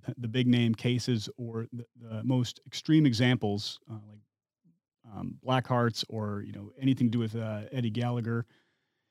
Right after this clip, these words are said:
because in an, in an air-conditioned environment where I'm in a classroom and you, you whip out that as an example, my gut reaction is, "I would never do that. That's, that's just beyond the pale. That is clearly illegal, violates all sen-, kinds of,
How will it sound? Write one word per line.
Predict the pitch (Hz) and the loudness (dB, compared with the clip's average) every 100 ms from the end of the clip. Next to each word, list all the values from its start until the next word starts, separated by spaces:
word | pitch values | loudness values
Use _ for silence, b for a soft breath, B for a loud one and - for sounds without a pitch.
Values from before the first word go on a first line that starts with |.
| _ _ | _ _
because | 127 147 135 120 - - _ _ _ _ _ | 0 4 6 4 -2 -10 _ _ _ _ _
in | 156 131 | 2 4
an, | 123 - | 4 0
in | 127 | -4
an | 113 | 0
air-conditioned | 170 190 180 170 165 | 2 2 2 -2 -2
environment | 139 151 165 156 | -2 0 0 -2
where | 120 | -4
I'm | 120 | -4
in | 151 | -4
a | |
classroom | 139 147 143 - 143 | 0 2 2 4 4
and | 117 | 6
you, | 131 | 4
you | 120 120 120 | 4 2 4
whip | 131 - | 4 2
out | 131 120 117 | -2 0 -2
that | 120 120 123 | -2 2 4
as | 123 | 4
an | 113 | 4
example, | 110 120 123 127 120 107 _ _ | 2 2 2 2 0 -2 _ _
my | 127 127 | -2 0
gut | 123 123 | 2 0
reaction | 123 117 117 - 113 107 - - | 0 0 -2 0 0 -2 -8 -6
is, | 113 110 - - | -4 -2 -4 0
"I | 143 | 4
would | 185 | 4
never | 214 208 | 2 2
do | 240 220 | 2 4
that. | 151 - | 2 2
That's, | 139 - - - _ | -8 -8 -12 -14 _
that's | 143 143 | 0 0
just | - 151 123 - | 2 2 2 -6
beyond | 117 127 139 139 | -2 0 2 2
the | |
pale. | 131 139 135 135 131 | 2 0 2 2 2
That | 120 117 | 2 0
is | 107 | -4
clearly | - 156 156 139 120 | -2 2 4 4 4
illegal, | 120 131 127 127 123 120 113 95 | 4 2 4 2 2 0 -2 -4
violates | 131 123 123 113 | -4 -2 -2 -2
all | 135 123 | -4 -4
sen-, | - 120 - _ | -4 -6 -6 _
kinds | 123 120 | -2 0
of, | 110 107 | 0 -4